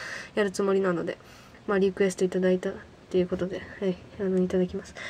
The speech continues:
あともう一つ言いたいことがあります。僕、スカイライン五一三三の非公開動画見させていただきました。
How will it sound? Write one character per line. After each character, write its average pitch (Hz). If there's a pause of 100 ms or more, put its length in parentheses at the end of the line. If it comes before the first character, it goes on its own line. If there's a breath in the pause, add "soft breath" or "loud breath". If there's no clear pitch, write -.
(140 loud breath)
あ 208
と 185
も 196
う -
一 269
つ 254
言 208
い 190
た 208
い -
こ 208
と 196
が 190
あ 185
り 180
ま 185
す。 -
僕、 220
ス -
カ 247
イ 262
ラ 269
イ 269
ン 247
五 220
一 214
三 208
三 202
の 196
非 185
公 247
開 247
動 247
画 214
見 196
さ 220
せ -
て 208
い 190
た 196
だ 202
き 196
ま 196
し -
た。 -